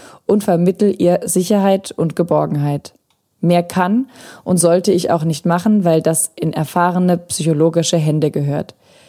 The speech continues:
Ich liebe sie so sehr, dass, wenn ich es könnte, ihr die Welt aus den Angeln heben würde.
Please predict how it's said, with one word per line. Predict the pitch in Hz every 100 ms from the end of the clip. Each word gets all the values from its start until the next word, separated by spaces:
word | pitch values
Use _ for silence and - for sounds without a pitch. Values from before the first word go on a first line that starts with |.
| _ _ _
Ich | 170 160
liebe | 214 220
sie | 196 202
so | 175 214
sehr, | 185 180 180 220 - _
dass, | - 180 175
wenn | 196
ich | 202 185
es | 170
könnte, | - 190 208 240 - _ -
ihr | 190
die | 180 160
Welt | 160 175 202 -
aus | 175
den | 175 170
Angeln | 165 175 175 160
heben | 156 156 151
würde. | 143 160 170